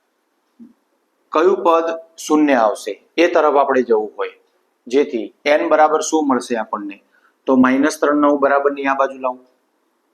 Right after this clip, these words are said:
એકવીસ હતા, આ બાજુ આવ્યા તો બની ગયા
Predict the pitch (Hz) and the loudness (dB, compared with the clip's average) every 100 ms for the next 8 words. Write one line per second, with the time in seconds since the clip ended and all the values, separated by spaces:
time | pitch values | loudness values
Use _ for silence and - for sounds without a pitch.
0 | _ _ _ _ _ _ _ _ _ _ | _ _ _ _ _ _ _ _ _ _
1 | _ _ _ _ _ _ _ _ _ _ | _ _ _ _ _ _ _ _ _ _
2 | _ 131 120 131 131 135 131 131 - 123 | _ -8 -6 -4 -4 -4 -4 -4 -4 -4
3 | 113 120 123 120 120 123 113 113 107 107 | -4 -2 -2 -2 -4 -6 -8 -12 -12 -10
4 | 107 | -12